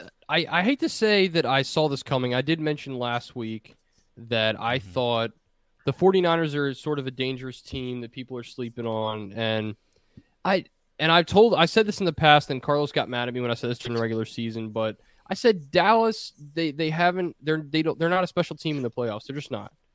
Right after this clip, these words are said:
Speaker 1: Um, and Carlos, of course,
Speaker 2: I don't remember
Speaker 1: naturally
Speaker 2: getting mad about that. I would, I would agree with that comment. What are you talking about?
Speaker 1: Well, at the time, um, y-, I, you were,
Speaker 2: I don't
Speaker 1: you
Speaker 2: know
Speaker 1: were
Speaker 2: if I agreed with that, but if I did, I did.
Speaker 1: Essentially, what you said was,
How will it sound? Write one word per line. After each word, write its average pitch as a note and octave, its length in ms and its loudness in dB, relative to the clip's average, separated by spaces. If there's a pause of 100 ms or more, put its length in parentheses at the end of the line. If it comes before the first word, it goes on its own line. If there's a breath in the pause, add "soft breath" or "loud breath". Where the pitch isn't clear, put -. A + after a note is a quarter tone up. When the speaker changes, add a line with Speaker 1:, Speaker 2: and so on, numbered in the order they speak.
(420)
Speaker 1:
Um, G#2 480 -2 (340)
and B2 320 0 (340)
Carlos, C#3 600 2
of C3+ 100 -4
course, - 200 0
Speaker 2:
I A3+ 40 -2
don't B3 100 0
remember D3+ 200 -4
Speaker 1:
naturally D3+ 500 6
Speaker 2:
getting C#3 80 0
mad A#2+ 80 -8
about G2+ 120 -14
that. D3 260 0
I C3 100 -2
would, D3 180 -8 (380 loud breath)
I F3+ 60 -4
would G#3+ 100 0
agree D#3 400 -2
with B3 160 0
that C3+ 180 -4
comment. F#3 380 -2
What G3+ 100 -2
are A#3+ 40 -4
you A#3 80 -2
talking F3+ 540 -6 (140)
about? - 440 -14 (260)
Speaker 1:
Well, G3 160 8
at G#3+ 80 4
the F3 80 0
time, A#2 480 4
um, G#2 680 -2 (300)
y-, A#2+ 160 -4
I, B2+ 60 0
you C3+ 240 2
were, C3 100 6
Speaker 2:
I A#2 60 2
don't A#2+ 100 -4
Speaker 1:
you B2+ 80 0
Speaker 2:
know B2 120 0
Speaker 1:
were A2+ 40 -4
Speaker 2:
if - 80 -12
I D#2 120 -16
agreed C#2 260 -20
with C#2+ 160 -20
that, D#2 380 -18
but B1+ 220 -20 (500)
if D3 140 -6
I D#3 120 0
did, D#3+ 220 0
I B2 120 -2
did. G#2+ 300 -8
Speaker 1:
Essentially, D4+ 520 2
what G3 140 6
you D#3 80 -6
said C#3+ 260 2
was, G#2 420 -4